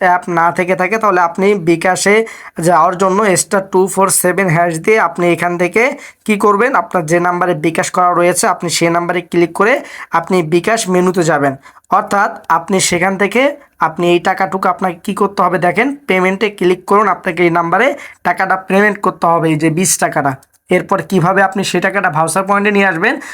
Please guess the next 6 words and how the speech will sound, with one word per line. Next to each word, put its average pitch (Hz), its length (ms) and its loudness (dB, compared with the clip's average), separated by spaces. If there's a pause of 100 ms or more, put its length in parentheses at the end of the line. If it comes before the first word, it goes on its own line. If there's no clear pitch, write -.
(200)
চলুন 220 200 4 (140)
একদম 180 360 -2 (160)
ক্লিয়ারভাবে 196 600 2 (400)
আপনাদেরকে 165 440 -2 (100)
দেখিয়ে 165 320 2
দেই। 147 100 2